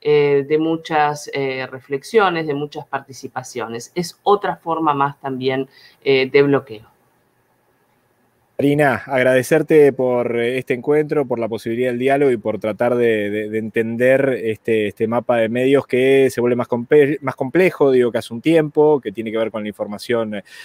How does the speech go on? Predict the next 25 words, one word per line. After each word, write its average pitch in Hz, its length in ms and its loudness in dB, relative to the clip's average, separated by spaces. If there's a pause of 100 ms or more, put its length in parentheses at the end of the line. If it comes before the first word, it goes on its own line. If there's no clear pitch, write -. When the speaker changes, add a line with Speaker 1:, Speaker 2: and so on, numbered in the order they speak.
(180)
Speaker 2:
este, 104 260 -4
como 107 240 0
bien 117 160 2
público. 127 280 4
Así 107 160 -4
que 117 100 2
gracias 127 320 2
por, 107 240 2
por 113 140 0
este 123 160 0
encuentro 160 480 4
y 120 100 0
obviamente 127 380 0
siempre 147 320 0
recordar 127 540 2 (320)
no 117 100 -8
solamente 123 480 0
que 123 240 0
pueden 131 300 0
seguirte 123 540 -2 (220)
en 113 140 -6
tus 117 120 -2
redes, 147 240 4
Cavatiani, 147 560 2
¿no? 196 260 0